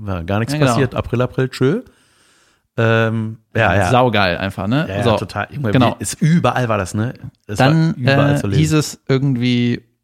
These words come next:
Speaker 2: ja, es gibt dieses Event irgendwie in Düsseldorf und war auch schnell ausverkauft. Und dann hat irgendwie R T L gesagt, Raab hat ja quasi alle seine früheren Pro sieben Shows sind mittlerweile bei R T L außer T V Total oder so.
Speaker 1: Ist das so? Ah, okay.
Speaker 2: Ja, irgendwelche Schlag den irgendwas ist, glaub ich, bei R T L.
Speaker 1: Ah, okay.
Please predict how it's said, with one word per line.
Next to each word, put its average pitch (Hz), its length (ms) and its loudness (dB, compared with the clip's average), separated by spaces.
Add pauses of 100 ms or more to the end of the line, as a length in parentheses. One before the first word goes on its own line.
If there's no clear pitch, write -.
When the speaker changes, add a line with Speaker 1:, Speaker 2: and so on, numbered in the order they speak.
(400)
Speaker 2:
ja, 139 100 2
es 143 120 -4
gibt 139 160 -4
dieses 135 160 -2
Event 135 260 0
irgendwie 120 200 2
in 113 40 0
Düsseldorf 165 420 0
und 123 160 -2
war 127 140 2
auch - 260 -4
schnell 120 220 0
ausverkauft. 202 800 0 (800)
Und 113 200 0
dann 170 200 2
hat 180 280 -4
irgendwie 143 360 0
R 135 200 2
T - 120 -4
L 202 280 0
gesagt, 117 580 -2
Raab 123 240 -2
hat 120 100 -4
ja 131 60 -4
quasi 127 320 -4
alle 139 200 0
seine 131 340 0 (460)
früheren 147 380 0
Pro 127 160 -2
sieben 147 220 0
Shows 143 220 -2
sind 131 100 0
mittlerweile 117 400 -2
bei 110 100 -6
R 113 140 -6
T - 80 -6
L 113 100 -2
außer 127 240 -6
T 131 120 -10
V 135 120 -6
Total 143 360 -8
oder 165 140 -6
so. 175 220 -6 (120)
Speaker 1:
Ist - 160 -14
das 120 100 -10
so? 151 320 -8 (260)
Ah, 101 60 -8
okay. 101 80 -2
Speaker 2:
Ja, 113 180 2
irgendwelche 123 800 -2
Schlag 120 460 -6
den 120 140 -4
irgendwas 123 420 -4
ist, - 320 -14
glaub 110 100 -6
ich, 110 80 -8
bei - 80 -8
R - 100 -8
T - 120 -10
L. 101 120 -6
Speaker 1:
Ah, 113 120 0
okay. 85 220 -6